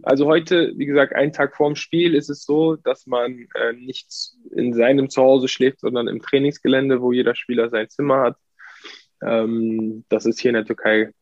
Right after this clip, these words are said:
ganz üblich. Auch in Antalyaspor war das so, dass man vor, einen Tag vor den Spielen immer in, äh, im Trainingsgelände oder halt,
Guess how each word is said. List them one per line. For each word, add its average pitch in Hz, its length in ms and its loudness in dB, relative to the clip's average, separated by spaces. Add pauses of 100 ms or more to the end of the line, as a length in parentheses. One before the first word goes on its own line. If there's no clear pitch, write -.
ganz 104 220 -8
üblich. 120 480 -2
Auch 113 220 0
in 104 60 -2
Antalyaspor 113 600 -2
war 117 140 -2
das - 160 -8
so, - 120 -6
dass 110 200 -6
man 107 180 -2 (560)
vor, 117 400 4
einen 123 200 0
Tag 117 200 -2
vor 117 160 2
den 113 120 -2
Spielen 123 440 -2 (1160)
immer 113 440 -2
in, 113 380 -4
äh, 107 340 -6
im 110 80 -16
Trainingsgelände 110 680 -2
oder 101 240 0
halt, 104 180 -2